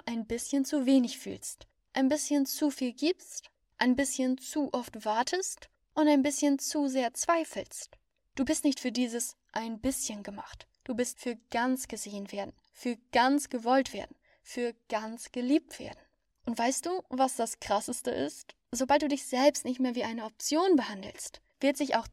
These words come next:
das verändern, was du im Außen anziehst. Weil das ist so wichtig. Wenn du bleibst, obwohl du dich innerlich längst klein fühlst,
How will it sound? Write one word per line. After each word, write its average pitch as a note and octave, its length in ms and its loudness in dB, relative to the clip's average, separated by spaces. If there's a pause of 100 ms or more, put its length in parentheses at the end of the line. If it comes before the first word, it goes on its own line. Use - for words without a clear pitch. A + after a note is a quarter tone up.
das B3+ 240 2
verändern, A3 540 -4
was A3+ 280 0
du - 80 -6
im A3 160 -6
Außen A#3 420 2
anziehst. - 680 -10 (120)
Weil B3+ 120 2
das C4+ 160 2
ist B3+ 200 -4
so C#4 300 4
wichtig. - 480 -4 (100)
Wenn A#3+ 160 0
du A3+ 80 -2
bleibst, B3 760 0
obwohl A#3 280 -4
du A3 120 -8
dich - 260 -8
innerlich B3+ 480 4
längst G#3 320 -14
klein D4+ 300 8
fühlst, - 480 -14